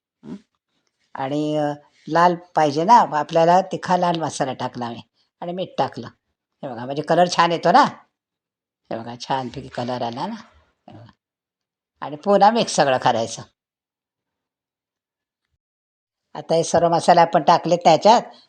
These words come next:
मग हे सगळे मिक्स करून घेऊया. हे बघा, हां, बघा किती छान देखणं दिसतं ना आवळ्याचं चटपटीत आंबट तिखट गोड लोणचं. आता हे आवळ्याचं लोणचं तयार झालंय. आता मी गॅस बंद करते.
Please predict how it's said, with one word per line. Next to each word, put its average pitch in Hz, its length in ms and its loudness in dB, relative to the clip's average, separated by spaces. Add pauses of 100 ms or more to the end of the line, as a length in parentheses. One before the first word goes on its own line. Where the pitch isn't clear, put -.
मग 170 60 -6
हे 175 60 -4
सगळे 190 260 -4
मिक्स 208 180 -6
करून 143 280 0
घेऊया. 120 320 -4
हे 127 200 -8
बघा, 110 140 -14 (200)
हां, 202 120 -12 (1160)
बघा 175 240 2
किती 175 300 -6
छान 185 300 2
देखणं 180 340 2
दिसतं 180 300 0
ना 214 120 6 (1700)
आवळ्याचं 180 340 0
चटपटीत 196 720 2
आंबट 165 400 4
तिखट 196 280 0
गोड 175 240 4
लोणचं. 156 440 0 (840)
आता - 180 -2
हे 165 100 6
आवळ्याचं 165 400 6
लोणचं 165 280 2 (100)
तयार 190 200 6
झालंय. 175 260 -6
आता 175 240 -4
मी 180 140 -6
गॅस 202 240 4
बंद 202 240 2
करते. 123 380 -4